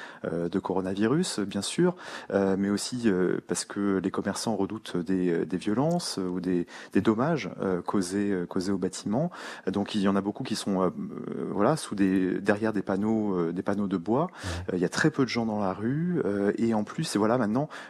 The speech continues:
Speaker 1: euh, comme vous le disiez, Philippe, il y a ces, ces incendies, hein, qui se sont déclarés, euh, un peu partout autour de, autour de la ville, et ces incendies créent un, un voile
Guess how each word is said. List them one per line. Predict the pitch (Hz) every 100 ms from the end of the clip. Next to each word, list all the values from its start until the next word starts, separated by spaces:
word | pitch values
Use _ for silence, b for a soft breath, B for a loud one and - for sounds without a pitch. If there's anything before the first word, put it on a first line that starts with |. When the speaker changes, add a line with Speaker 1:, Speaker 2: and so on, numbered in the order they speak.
| -
Speaker 1:
euh, |
comme | 110 107
vous | 113
le |
disiez, | 104 104 143
Philippe, | - 147 -
il | 104
y |
a |
ces, | - 104 92
ces | - -
incendies, | 113 120 104 156 139
hein, | -
qui | -
se | -
sont | 104 101
déclarés, | 95 - 104 110 117
euh, | 101 87 B B
un | 82
peu | 87 117
partout | 107 - 123
autour | - - 143
de, | 104 101 95
autour | 98 -
de | 104
la | 92
ville, | 90 139 170 B B B
et |
ces | 107 95
incendies | 113 - 113 139
créent | - - 120 143
un, | 104 - B B
un | 107
voile | 104 120 160